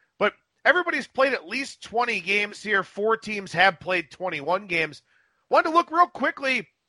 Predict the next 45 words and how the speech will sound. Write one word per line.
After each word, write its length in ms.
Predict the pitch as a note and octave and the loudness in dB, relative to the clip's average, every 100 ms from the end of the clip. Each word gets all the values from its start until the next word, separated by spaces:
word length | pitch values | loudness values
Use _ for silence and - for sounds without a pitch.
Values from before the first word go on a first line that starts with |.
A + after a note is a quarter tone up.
| _ G#3 | _ 2
at 180 | D4 | 2
some 220 | - D4+ A3+ | 2 -4 -4
Pythagorean 960 | A3+ - B3 D4 D4 C4+ C4+ B3+ G#3 | -6 -2 2 4 2 -2 0 -2 -2
win-loss 680 | G#3+ A3+ F#3+ F3+ G#3+ - - | -4 -4 0 2 2 2 -4
numbers 480 | D#3 B2+ A2 G2 - | -6 -4 -10 -12 -12
early 400 | G3+ G#3 G3+ F3+ | -2 0 0 2
on. 280 | F3 F3+ D#3+ _ _ _ - | 4 2 0 _ _ _ 0
Now, 100 | B3 | 2
again, 220 | A#3+ C4+ | 4 2
we're 140 | B3 | 2
talking 320 | A#3 B3 B3+ C4 | 0 0 0 2
about, 300 | B3 A#3 - _ | 6 4 4 _
about 240 | G3 G#3 B3+ | 0 4 4
a 80 | G3+ | 0
seventh 480 | - A#3+ A3+ G#3 | -2 0 0 0
of 100 | F#3+ | -10
the 60 | D#3+ | -10
season 460 | - G#3 F#3+ D#3+ D3 | -12 -12 -10 -12 -10
for 240 | D#3+ D#3 | -8 -6
these 180 | D3+ - | -8 -10
teams. 260 | E3 D#3+ | -10 -10
They 120 | C#3 C#3 | -8 -4
play 180 | F3+ | 0
a 80 | D3 | 2
hundred 220 | D3+ D#3 | 2 -2
and 80 | - | -6
forty-four 460 | D#3 D#3 C3+ C#3+ C3 | -8 -6 -6 -6 -4
games 400 | D3+ C#3+ B2+ - _ _ _ - | 0 0 -2 -20 _ _ _ -2
in 140 | A#3+ | 0
the 80 | G3+ | 0
K 240 | - F#3+ D#3+ | 2 2 2
B 180 | D#3+ | 2
O. 160 | D3+ D3+ | 2 2
So 380 | - G3+ F3+ - _ _ _ - | 0 4 4 2 _ _ _ 0
we're 80 | D4+ | 0
not 100 | D#4 | 4
talking 200 | D#4 D4+ | 2 4
about 120 | C4+ | 2
a 60 | |
large 440 | A3 G#3 B3+ C#4+ - | 2 4 4 4 0
sample 360 | A#3+ G#3 G3 | -6 -6 -6
size 360 | F3+ G3+ F3 E3 | -4 0 0 0
by 200 | F3 E3 | 0 0
any 160 | D#3+ D#3 | 0 -6
means, 360 | D#3 D3+ C#3 | -8 -10 -14